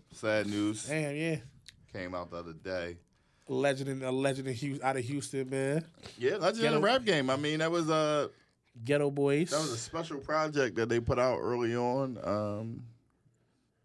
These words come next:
Speaker 1: passed away. I think he had pancreatic cancer.
Speaker 2: Yeah.
Speaker 1: He was young though, man. When you see
Speaker 2: Fifty-two, right?
Speaker 1: fifty-two,
Speaker 2: Yeah,
Speaker 1: fifty-two, that's, like,
Speaker 2: fifty-two.
Speaker 1: that's young.
Speaker 2: That's
Speaker 1: Shit.
Speaker 2: tough, man. That's tough.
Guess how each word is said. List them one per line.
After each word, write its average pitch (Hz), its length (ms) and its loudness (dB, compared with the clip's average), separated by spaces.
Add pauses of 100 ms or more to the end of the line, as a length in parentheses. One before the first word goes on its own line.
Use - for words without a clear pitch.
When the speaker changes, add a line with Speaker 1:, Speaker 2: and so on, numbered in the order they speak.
(500)
Speaker 1:
passed 113 280 0
away. 104 320 -4
I 98 40 -4
think 107 180 -8
he 110 60 -2
had 92 140 -2
pancreatic 135 540 -2
cancer. 165 460 -8
Speaker 2:
Yeah. 113 360 -6
Speaker 1:
He 151 60 -8
was 95 200 -10
young 120 320 -8
though, 82 160 -6
man. 101 220 -6
When 98 160 -6
you 135 60 -6
see 151 100 -2 (100)
Speaker 2:
Fifty-two, 139 300 2
right? 135 100 2
Speaker 1:
fifty-two, 165 180 2
Speaker 2:
Yeah, 175 60 -2
Speaker 1:
fifty-two, 110 220 -8
that's, 104 120 -12
like, 190 180 -10 (140)
Speaker 2:
fifty-two. 123 120 -6
Speaker 1:
that's - 220 -12
young. 131 500 -4
Speaker 2:
That's - 140 -14
Speaker 1:
Shit. - 120 -12
Speaker 2:
tough, 156 320 0
man. 127 240 -6
That's 143 120 -14
tough. 156 260 -8